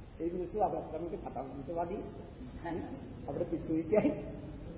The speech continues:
ඈ? නෑ නෑ නෑ. පුද්ගල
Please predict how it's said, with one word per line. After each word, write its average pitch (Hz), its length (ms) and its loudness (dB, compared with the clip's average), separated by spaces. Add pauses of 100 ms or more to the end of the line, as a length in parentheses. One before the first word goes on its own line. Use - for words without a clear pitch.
(1900)
ඈ? 247 200 8 (2250)
නෑ 330 220 10
නෑ 285 160 10
නෑ. 165 220 4 (580)
පුද්ගල 269 480 10